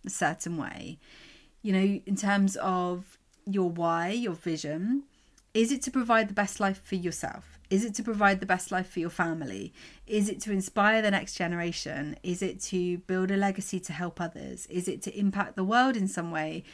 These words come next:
Is it to impact your small world in some way? You know, really start to connect with this why, and it's gotta be written down, because I want you to be able to come back to this time and time again,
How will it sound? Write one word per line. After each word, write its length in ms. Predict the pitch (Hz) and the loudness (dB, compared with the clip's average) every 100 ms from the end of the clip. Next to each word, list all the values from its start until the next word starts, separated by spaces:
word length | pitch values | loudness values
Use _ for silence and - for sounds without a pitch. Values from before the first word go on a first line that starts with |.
| - - | -8 0
Is 120 | 185 | 0
it 140 | 190 | 2
to 120 | 196 | -2
impact 420 | 196 190 196 196 214 | 0 2 2 0 -4
your 120 | 196 | -6
small 320 | - 330 339 | 2 4 6
world 300 | 185 160 165 | 6 4 2
in 140 | 165 | -2
some 240 | 175 180 165 | -2 -2 -2
way? 360 | 147 127 151 - - - _ | -2 -4 -6 -8 -20 -20 _
You 100 | 202 | 2
know, 100 | 202 | 2
really 440 | 180 190 214 262 | 4 4 4 2
start 340 | 269 208 - - | 4 2 2 -4
to 100 | 196 | -6
connect 480 | 190 185 202 - | 0 2 0 -4
with 140 | 240 226 | -10 -4
this 240 | 233 - | -6 -2
why, 540 | 170 139 110 143 196 - - - - - _ _ | 0 0 -2 -4 -6 -8 -16 -20 -20 -20 _ _
and 400 | 190 185 185 190 - | 2 4 4 0 0
it's 140 | 208 - | -4 2
gotta 240 | 214 190 | 4 4
be 120 | 214 | 2
written 360 | 196 190 - 180 | 0 0 0 0
down, 500 | 165 151 151 165 147 - - - | 0 -2 -6 -10 -12 -20 -20 -10
because 200 | 196 202 | 0 4
I 100 | 190 | 6
want 400 | 190 190 208 226 | 6 6 4 4
you 100 | 262 | 0
to 100 | - | 2
be 80 | 214 | 0
able 180 | 202 | 0
to 100 | 196 | -4
come 260 | - 202 190 | -4 4 4
back 340 | 190 277 311 - | 6 2 0 -4
to 120 | 196 | -2
this 460 | 175 156 175 - - | -2 -4 -6 -8 -8
time 480 | - 185 185 233 | -4 0 2 2
and 100 | 240 | 2
time 260 | 220 208 202 | 0 0 2
again, 640 | 196 302 294 160 147 165 | 2 4 4 4 0 -4